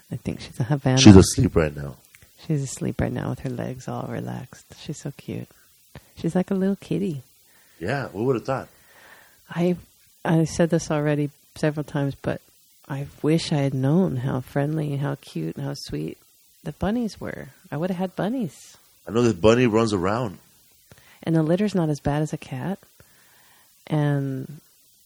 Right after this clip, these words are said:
Speaker 1: yeah, she's very, she just wants to be loved.
Speaker 2: I'm training her to run around and get snacks.
Speaker 1: <laughs>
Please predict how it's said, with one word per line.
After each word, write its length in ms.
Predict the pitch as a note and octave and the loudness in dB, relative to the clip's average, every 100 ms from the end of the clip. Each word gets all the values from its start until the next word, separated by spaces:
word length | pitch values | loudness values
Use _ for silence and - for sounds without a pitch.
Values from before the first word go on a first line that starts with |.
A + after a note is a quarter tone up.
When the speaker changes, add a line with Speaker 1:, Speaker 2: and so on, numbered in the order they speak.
| - | -14
Speaker 1:
yeah, 420 | C#3+ D#3+ F3+ C#3+ - C#3 | -8 -4 -4 -6 -12 -18
she's 300 | - - D3+ | -12 -10 -10
very, 560 | - C#3+ D#3+ E3+ E3+ D#3 - _ _ _ _ _ - | -8 -6 -4 -6 -6 -10 -18 _ _ _ _ _ -16
she 140 | G3+ | -8
just 160 | F3+ E3 | -6 -4
wants 200 | D#3 - | -4 -4
to 80 | |
be 120 | - D#3+ | -6 -4
loved. 480 | D3+ D3 D#3 - - - _ _ _ _ _ _ _ _ - | -2 -4 -6 -10 -20 -20 _ _ _ _ _ _ _ _ -14
Speaker 2:
I'm 100 | E2 | -4
training 320 | - F#2+ F#2+ | 2 4 6
her 100 | F#2+ | 4
to 140 | - | 4
run 160 | F2 F2+ | 4 4
around 360 | E2+ F2+ G2 | 4 2 0
and 220 | F2 D2 C#2+ | -4 -6 -10
get 160 | E2 D#2 _ _ _ | -10 -10 _ _ _
snacks. 440 | - F#2 D2 - - | -14 -12 -12 -14 -18
Speaker 1:
<laughs> 0 | - | -16